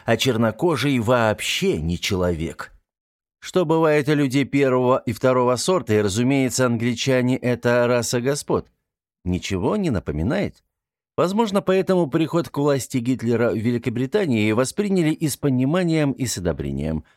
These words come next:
И юная зигующая королева — это совсем не фейк.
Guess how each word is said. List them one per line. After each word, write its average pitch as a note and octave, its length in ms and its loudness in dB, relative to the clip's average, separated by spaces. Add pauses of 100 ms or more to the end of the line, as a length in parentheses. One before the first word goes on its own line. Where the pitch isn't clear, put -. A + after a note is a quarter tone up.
(300)
И G#2+ 100 0
юная F2+ 800 -2
зигующая F2+ 680 -2
королева — A2+ 580 0 (280)
это G#3+ 300 -2
совсем A#2+ 540 -2
не G#2 100 -2
фейк. - 520 -10